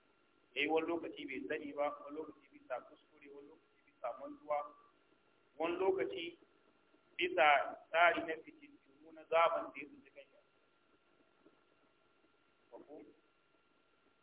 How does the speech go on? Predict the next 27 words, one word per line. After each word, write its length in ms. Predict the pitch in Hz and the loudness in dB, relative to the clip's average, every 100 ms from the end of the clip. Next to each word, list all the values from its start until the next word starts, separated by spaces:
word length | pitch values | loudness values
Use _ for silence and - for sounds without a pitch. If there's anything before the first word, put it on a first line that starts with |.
| _ _ | _ _
Yanzu 60 | 170 | -8
misali, 460 | 170 143 160 160 143 - - - _ _ _ _ _ _ | -8 2 4 4 0 -6 -14 -20 _ _ _ _ _ _
a 20 | 117 | -2
wannan 340 | 156 165 151 | -2 -2 0
zamanin 440 | 147 156 156 139 131 | 4 6 4 -4 -8
ne, 100 | - - _ _ _ | -14 -20 _ _ _
a 20 | |
wannan 260 | 135 160 151 | -2 0 -2
zamanin, 360 | 139 139 131 - - _ _ _ _ _ _ _ _ _ - _ _ _ _ _ _ _ _ _ _ _ _ _ _ _ _ - | 0 0 -2 -12 -18 _ _ _ _ _ _ _ _ _ -20 _ _ _ _ _ _ _ _ _ _ _ _ _ _ _ _ 2
zai 200 | 175 170 | 4 6
wuya 320 | 151 143 147 143 | 4 6 6 6
ka 1500 | - - - - _ _ _ _ _ _ _ _ _ _ - | 2 -12 -20 -20 _ _ _ _ _ _ _ _ _ _ -12
ce 100 | 165 | -4
kana 260 | 165 160 143 | 0 2 2
rayuwa 320 | 139 151 156 | 2 4 2
a 80 | 143 | 2
wannan 440 | 139 147 147 127 | 0 -2 -4 -8
zamanin, 360 | 127 135 - - - _ _ _ _ _ _ _ | -2 -2 -2 -8 -16 _ _ _ _ _ _ _
kuma 180 | 156 165 | -8 -4
ka 60 | 151 | -4
yi 100 | 143 | -2
sati 280 | 151 151 170 | 0 0 -2
ba 100 | 147 | -8
ka 80 | 123 | -10
kalli 580 | - - _ 131 131 147 | -14 -20 _ -20 -20 -8
tsaraici 400 | 143 147 147 147 | -4 -4 -8 -16
ba. 60 | - | -20